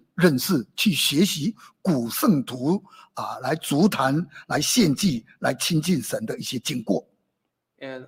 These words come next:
Speaker 2: all these characters deserve, uh, worth our time looking into them, studying their life.
Speaker 1: 从古圣徒他们的足坛献祭，啊，这件事情，我们来思考。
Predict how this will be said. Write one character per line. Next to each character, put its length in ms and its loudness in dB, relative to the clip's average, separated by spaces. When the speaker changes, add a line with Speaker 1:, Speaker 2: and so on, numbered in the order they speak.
Speaker 2:
all 160 -6
these 140 -10
characters 640 -6
deserve, 560 -8
uh, 360 -6
worth 440 -2
our 160 4
time 520 0
looking 400 -8
into 160 -10
them, 280 -6
studying 800 -4
their 280 -2
life. 360 -6
Speaker 1:
从 340 8
古 220 12
圣 240 8
徒 220 10
他 160 4
们 120 6
的 60 2
足 320 4
坛 260 4
献 380 4
祭， 400 2
啊， 140 2
这 160 6
件 160 6
事 160 2
情， 360 -2
我 100 4
们 140 6
来 100 -2
思 220 -4
考。 200 -4